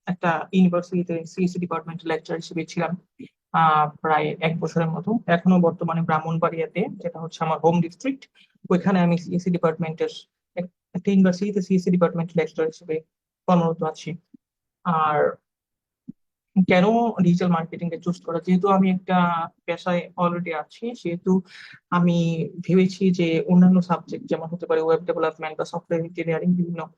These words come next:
অ্যাপ ডেভেলপমেন্ট হতে পারে বা অন্যান্য সাইট গুলোতে, আহ, দেখেছি তুলনামূলক একটু, একটু বেশি একটু টাইম দিতে হয় বা হচ্ছে কোডিং বেসড। আমি চাচ্ছিলাম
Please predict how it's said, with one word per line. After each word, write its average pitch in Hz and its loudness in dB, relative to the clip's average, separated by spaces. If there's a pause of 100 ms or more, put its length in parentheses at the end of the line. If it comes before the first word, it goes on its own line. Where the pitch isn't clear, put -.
(340)
অ্যাপ 165 0
ডেভেলপমেন্ট 165 -4
হতে - -4
পারে 160 -4
বা 160 -2
অন্যান্য 175 -2
সাইট 170 -2
গুলোতে, 170 -2 (420)
আহ, 156 0
দেখেছি 165 -6
তুলনামূলক 170 -6
একটু, 165 -4 (380)
একটু 185 -4
বেশি 185 2
একটু 190 -2
টাইম 165 0
দিতে 165 -6
হয় 160 -4
বা 151 2
হচ্ছে 175 -6
কোডিং 190 6
বেসড। 180 -4
আমি 175 4
চাচ্ছিলাম 196 0